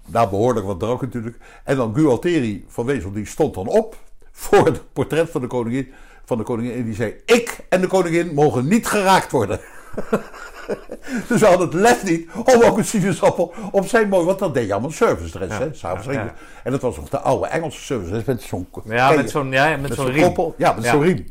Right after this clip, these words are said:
Speaker 1: Ja,
Speaker 2: Ja,
Speaker 1: dat
Speaker 2: oké.
Speaker 1: heb je wel, ja. Eigenlijk veel mooier dan, dit is
Speaker 2: Ja,
Speaker 1: Amerikaans.
Speaker 2: nee, dat is waar.
Speaker 1: Ja,
Speaker 2: Ja, ja.
Speaker 1: maar goed.
Speaker 2: Maar
Speaker 1: Nou ja.
Speaker 2: hoe werd je daar dan, want je was dan geen groene beret.
Speaker 1: Nee, ik kwam als
Speaker 2: Hè?
Speaker 1: vader.
Speaker 2: Je, je, aan alles was te zien dat je,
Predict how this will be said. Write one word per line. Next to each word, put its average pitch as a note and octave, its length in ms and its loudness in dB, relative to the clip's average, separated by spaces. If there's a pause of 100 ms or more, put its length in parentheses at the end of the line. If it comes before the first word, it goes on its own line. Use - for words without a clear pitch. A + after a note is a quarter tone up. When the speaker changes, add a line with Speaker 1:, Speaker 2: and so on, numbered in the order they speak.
Speaker 1:
Ja, C#3 140 2
Speaker 2:
Ja, G2 160 -4
Speaker 1:
dat A#2+ 80 0
Speaker 2:
oké. D3 100 4
Speaker 1:
heb C#3+ 80 -2
je B2+ 100 -2
wel, G#2 100 -2
ja. D#2 160 -6 (280)
Eigenlijk G2 340 -4
veel B2+ 180 0
mooier A#2+ 400 0
dan, F#2 200 -4 (100)
dit A2+ 260 -2
is G2 100 -8
Speaker 2:
Ja, - 60 -4
Speaker 1:
Amerikaans. D3+ 500 6
Speaker 2:
nee, E3 220 -2
dat D#3+ 140 -4
is - 60 -16
waar. - 240 -16
Speaker 1:
Ja, G#2 80 -4
Speaker 2:
Ja, - 220 -2
ja. G#2+ 60 -6
Speaker 1:
maar D3 120 4
goed. A#2 220 -4 (920)
Speaker 2:
Maar E3 140 4
Speaker 1:
Nou E3+ 140 6
ja. A3 60 6
Speaker 2:
hoe A#3+ 100 4
werd A3+ 200 0
je A3+ 100 -2
daar G#3 220 2
dan, G3 380 0
want D#3+ 360 0
je D3+ 120 -2
was D3 260 2
dan B2 280 -2
geen F#3 340 0
groene A#2 260 -4
beret. B2 420 -2 (180)
Speaker 1:
Nee, C3 340 4
ik B2 80 -6
kwam F2+ 220 -2
als F#2 120 -4
Speaker 2:
Hè? - 40 -12 (100)
Speaker 1:
vader. C3 320 2
Speaker 2:
Je, A2+ 220 -2
je, A2+ 200 -2 (100)
aan B2+ 200 0
alles D#3 320 4
was C3+ 200 0
te B2+ 80 -6
zien A#2 280 -2
dat A2+ 240 -2
je, G#2+ 320 -6